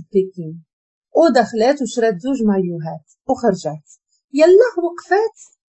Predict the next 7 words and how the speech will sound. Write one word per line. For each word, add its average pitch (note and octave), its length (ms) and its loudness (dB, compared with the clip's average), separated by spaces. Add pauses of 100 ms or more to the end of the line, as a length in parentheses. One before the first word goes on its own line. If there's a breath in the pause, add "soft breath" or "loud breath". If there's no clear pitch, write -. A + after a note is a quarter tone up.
(360)
يلاه B3+ 440 2
وقفات A3+ 380 0 (160)
حداه A3+ 320 0
وصاحبو G3+ 440 -6
مشى. F3 260 -14 (800)
قال B3+ 220 2
هارون: G#3+ 500 2